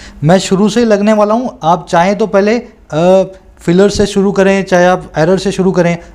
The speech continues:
अपने वैसे शुरू से ही शुरू करने वाले हैं ताकि आपको सही तरीके से हर question को approach करना मैं सिखाऊं। तो ये beginning में आ गए अपने, शुरू से शुरू करने वाले हैं। अ, ये अपना पीक्यूआरएस का question था अरेंजमेंट वाला।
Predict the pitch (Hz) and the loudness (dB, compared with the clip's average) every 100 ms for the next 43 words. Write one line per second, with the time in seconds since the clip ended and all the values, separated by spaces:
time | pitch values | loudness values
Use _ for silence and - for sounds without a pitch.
0 | - 175 214 220 202 196 226 - 196 185 | -6 -2 2 2 2 0 -4 -2 -4 -2
1 | 220 214 190 180 160 156 151 143 190 226 | -2 0 0 2 0 0 0 0 -2 -2
2 | - - - 147 160 160 147 185 240 - | -10 -10 -4 -2 0 0 0 0 0 -2
3 | - - _ _ - _ - - 202 233 | -14 -20 _ _ -20 _ -10 -4 -2 0
4 | 208 185 190 196 185 180 165 175 170 156 | 0 0 0 0 0 -2 -4 -2 -2 0
5 | 160 160 151 151 185 151 117 104 - - | 0 0 -2 -2 -2 -4 -6 -8 -10 -20
6 | - - 160 185 165 165 180 220 214 196 | -20 -2 2 4 2 0 2 2 2 2
7 | 226 214 185 233 - 175 202 214 196 190 | 0 -2 -2 -4 -2 -2 -2 -2 -2 0
8 | 185 185 185 180 196 214 - - - - | 0 2 2 0 -2 -4 -10 -20 -16 -2
9 | 160 190 196 - - - 131 170 175 180 | 2 2 0 -4 -20 -12 -2 0 0 0
10 | 208 214 170 151 170 170 165 - 175 143 | 0 0 -4 -2 0 0 -2 -2 -4 -4
11 | - 156 185 - 143 147 135 143 120 107 | -4 -4 -2 -2 0 0 0 -2 -2 -4